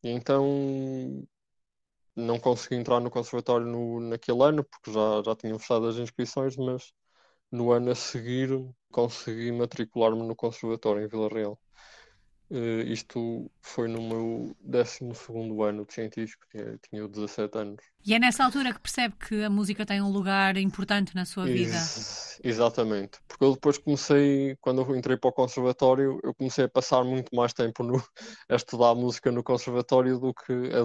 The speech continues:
Speaker 1: dedicar-me ao, <laughs> ao meu curso. E então foi aí que eu pensei, Bem, se calhar, eh, não era mal pensado. E a escola também, na altura, não me estava a correr da melhor maneira.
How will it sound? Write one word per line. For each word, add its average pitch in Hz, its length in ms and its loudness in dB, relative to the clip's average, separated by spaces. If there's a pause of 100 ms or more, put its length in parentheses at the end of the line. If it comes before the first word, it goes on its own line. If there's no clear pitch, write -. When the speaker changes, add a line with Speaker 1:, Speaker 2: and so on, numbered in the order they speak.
(100)
Speaker 1:
dedicar-me 120 460 2
ao, 123 180 6
<laughs> 131 160 0 (120)
ao 123 60 -4
meu 127 220 2
curso. 120 460 -4 (160)
E 107 100 0
então 113 460 0
foi 120 320 -2
aí 120 260 2
que - 260 -14 (800)
eu 120 160 -8
pensei, 107 400 -4
Bem, 101 260 -2 (240)
se - 100 -20
calhar, 113 460 2
eh, 120 240 -4 (480)
não 117 120 -4
era 117 120 -2
mal 113 200 0
pensado. 107 600 0 (160)
E 107 200 -2
a 110 40 4
escola 113 380 4
também, 113 460 0 (760)
na 113 80 -4
altura, 113 320 -2
não 113 280 -6
me 113 60 -6
estava 110 340 2
a 110 40 0
correr 107 360 0 (320)
da 110 160 -6
melhor 107 200 0
maneira. 123 480 0